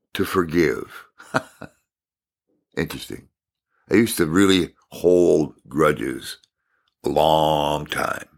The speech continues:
Becoming quicker to forgive, to forgive others,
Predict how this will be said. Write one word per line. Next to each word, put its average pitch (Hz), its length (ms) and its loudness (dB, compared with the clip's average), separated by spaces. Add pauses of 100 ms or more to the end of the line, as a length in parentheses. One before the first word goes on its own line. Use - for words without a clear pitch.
(1700)
Becoming 139 380 0
quicker 170 300 2
to 113 100 -6
forgive, 104 640 2 (360)
to 98 100 -8
forgive 101 340 0 (100)
others, 113 560 2